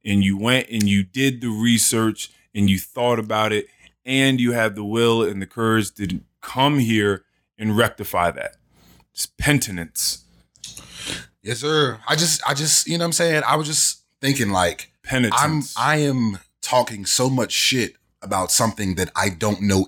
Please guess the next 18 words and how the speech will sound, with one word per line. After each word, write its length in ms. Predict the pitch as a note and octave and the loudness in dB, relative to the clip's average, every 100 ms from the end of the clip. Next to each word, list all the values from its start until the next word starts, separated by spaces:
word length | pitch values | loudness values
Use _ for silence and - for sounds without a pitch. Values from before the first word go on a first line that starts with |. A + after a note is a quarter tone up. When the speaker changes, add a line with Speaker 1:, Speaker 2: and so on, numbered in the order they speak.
| A#2 | 2
Speaker 2:
anything 480 | B2 B2+ - A#2 G#2 | 2 2 0 -2 -2
about, 420 | E2+ F#2+ D#2 - _ - - _ _ _ | -2 -2 -2 -6 _ -20 -20 _ _ _
other 320 | B2 B2+ C3+ | -4 0 0
than 260 | B2+ C3+ A#2+ | 0 0 0
the 80 | A2 | -2
fact 300 | - A2 - | 0 0 0
that 100 | A2 | -2
it 40 | |
was 140 | G2+ G#2 | 0 0
a 60 | |
gift 300 | E2 A2 - | 0 -2 -2
by, 280 | - F#2+ F#2 - - | -2 0 0 -4 -6
from 200 | A#2+ G2 | -2 0
Japan 460 | G#2 A2 G#2+ G2 | -2 0 2 2
in 80 | F#2 | 2
the 60 | F2+ | 2
early, 280 | G2+ F#2+ F#2+ F2+ - _ | 2 2 2 0 -8 _
early, 640 | - G#2+ G2 F#2 F#2 E2+ | -2 2 2 2 0 -2